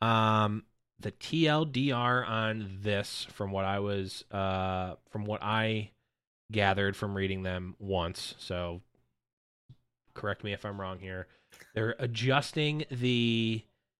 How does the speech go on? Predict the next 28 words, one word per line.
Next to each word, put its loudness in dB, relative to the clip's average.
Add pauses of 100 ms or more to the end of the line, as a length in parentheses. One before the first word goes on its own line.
(180)
um, 2
the -2
costs 0
of -2
things. -2 (260)
Um, 0 (240)
they, 2
they 4
have 4
to 0
change -2
the -4
price 0
on 0
things -2
because -4
they're -2
going -2
from -2
R 0
P, 0
which -2
is -8
what -4
they -2
were 0
using -2
before, -2